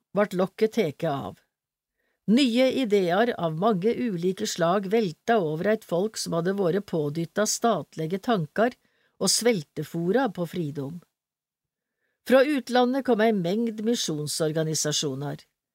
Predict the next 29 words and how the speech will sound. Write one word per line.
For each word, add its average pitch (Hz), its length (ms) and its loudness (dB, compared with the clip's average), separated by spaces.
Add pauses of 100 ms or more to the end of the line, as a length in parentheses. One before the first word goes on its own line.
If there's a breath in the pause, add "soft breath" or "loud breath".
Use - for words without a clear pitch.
(120)
ikkje 233 320 2
alle 160 400 0
for 185 300 0
like 185 420 -4
klokt 165 400 -6
fram. 208 300 2 (1300)
Den 247 160 6
russisk-ortodokse 254 1080 2
kyrkja 220 500 0
såg 156 320 -2
misjon 196 480 0
som 196 240 0
ein 208 80 0
trussel 196 560 -2
mot 170 160 -2
det 190 80 0
ortodokse 180 680 0
Russland, 202 480 0 (500)
og 240 160 4
vende 208 380 4
seg 233 260 4
til 269 160 -4
staten 185 540 -2
for 220 180 2
vern 190 400 2
mot 180 160 -2
sekter - 640 -6 (320)
og 185 80 2
ekstremistar. 160 960 0